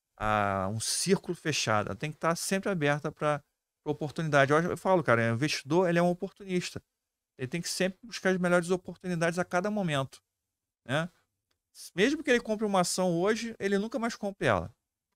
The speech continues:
Mas se ela ficou muito barata e tá entregando resultado, não tem por que você não,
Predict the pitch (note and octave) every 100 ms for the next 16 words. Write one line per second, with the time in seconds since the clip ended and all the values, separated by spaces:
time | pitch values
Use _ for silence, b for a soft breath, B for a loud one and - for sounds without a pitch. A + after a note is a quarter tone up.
0 | _ _ B2+ C3 F3 G3 E3+ - _ -
1 | _ G#3 B3+ A3 G#3 E3+ C#3 A#2 - G2+
2 | _ _ _ _ _ B2+ B2 F3 F#3+ F#3+
3 | F3 F3+ F3 E3 F3 D3+ C3+ A2 A2+ E3+
4 | D4 - _ F#3+ - F#3